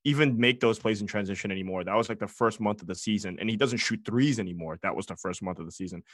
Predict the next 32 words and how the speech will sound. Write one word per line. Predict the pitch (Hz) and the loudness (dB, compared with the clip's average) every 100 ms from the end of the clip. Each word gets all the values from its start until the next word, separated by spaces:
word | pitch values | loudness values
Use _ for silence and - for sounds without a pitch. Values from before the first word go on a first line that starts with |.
| - - | -14 -2
because | 117 | 2
I | 127 | 6
don't | 143 | 6
think | - 143 | 4 0
he's | 123 | 0
allowed | 107 85 107 139 - | -2 2 6 6 4
to, | 92 82 | -6 -4
right? | 92 107 104 _ _ | 2 2 2 _ _
He's | - 147 143 | 0 0 2
doing | 147 185 | 6 6
back | 156 127 127 | 8 4 4
to | 113 | 0
the | 104 | 0
basket | 98 104 - - | 2 2 0 -8
stuff, | - - - - | -6 -8 -8 -4
which, | 101 - - - - | -4 -2 -6 -8 -10
I | |
mean, | 90 82 80 _ _ _ _ _ - | -10 -10 -16 _ _ _ _ _ -2
you | 120 | 2
tell | 135 113 | 4 6
me | 120 113 | 6 4
if | 92 | 4
that's | 107 104 - | 4 2 -2
his | 110 104 | -4 -2
strength | - 113 107 | 0 0 0
or | 90 | -4
not. | 90 87 - - | -2 -2 -6 -10
Uh, | 92 85 | -10 -8
we | - 120 | 0 2
don't | 120 107 | 2 2
think | 120 107 | -2 -2
so. | - 85 92 | -4 -4 -4